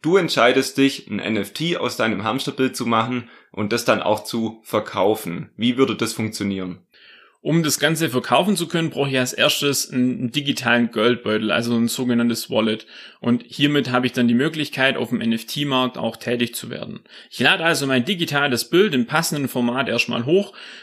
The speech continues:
Speaker 2: und platziere das auf einem entsprechenden Handelsplatz. Es gibt hier vielfältige Handelsplätze, OpenSea ist relativ bekannt und beispielsweise auch der größte Marktplatz für digitale Gegenstände aktuell auf der ganzen Welt.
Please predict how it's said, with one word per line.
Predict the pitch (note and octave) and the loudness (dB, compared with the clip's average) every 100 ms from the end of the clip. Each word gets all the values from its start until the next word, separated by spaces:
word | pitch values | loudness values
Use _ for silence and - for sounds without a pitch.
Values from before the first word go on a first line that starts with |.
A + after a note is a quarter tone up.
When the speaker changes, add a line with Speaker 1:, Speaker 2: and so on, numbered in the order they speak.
| - | -6
Speaker 2:
und | C3+ C3 | -2 0
platziere | B2 A#2 D3 D3+ | 2 2 2 2
das | C#3+ | 0
auf | - B2+ | 0 -2
einem | C3 A#2+ | 0 0
entsprechenden | A#2+ - A2+ A2+ B2 A2+ - | 0 0 0 2 0 0 0
Handelsplatz. | A#2 A2 - - - - - - | 0 0 -4 -10 -10 -10 -12 -10
Es | - | -6
gibt | - E3+ - | -4 -4 -4
hier | C#3+ | -4
vielfältige | - F#3+ G#3 E3+ D#3+ C3+ C#3 | -2 -2 0 0 0 0 0
Handelsplätze, | F3 D#3+ - D3+ C#3+ - D3+ C3 | -2 -4 -2 0 0 -2 -2 0
OpenSea | D3+ B2 A#2 F3+ F3+ | 0 0 0 0 0
ist | - D3+ | 0 2
relativ | D3 - C#3 - | 0 0 -6 -6
bekannt | C3+ C#3+ D3 - - - - - | -2 -2 -2 -6 -14 -18 -16 0
und | B2+ | 4
beispielsweise | B2 B2+ - A#2+ B2 B2 A2 | 6 4 2 0 2 2 0
auch | A#2+ | -2
der | B2 A2 | -4 -2
größte | C#3 D3 - C#3 C3+ B2 | 0 0 2 2 2 0
Marktplatz | A#2 C3+ C#3+ B2 A#2+ A#2 | 2 2 2 0 0 0
für | - A#2+ | -2 -2
digitale | B2 B2 - A#2 A#2 A2+ | -2 -2 -2 0 0 2
Gegenstände | A#2+ B2 A#2+ - A#2 A2+ - | 2 2 0 0 2 2 0
aktuell | - - A#2 A2+ A#2 | -2 -4 -2 -2 -2
auf | A2+ | -4
der | - | -8
ganzen | - A#2 - - | -8 -8 -8 -8
Welt. | A1+ - - | -8 -10 -16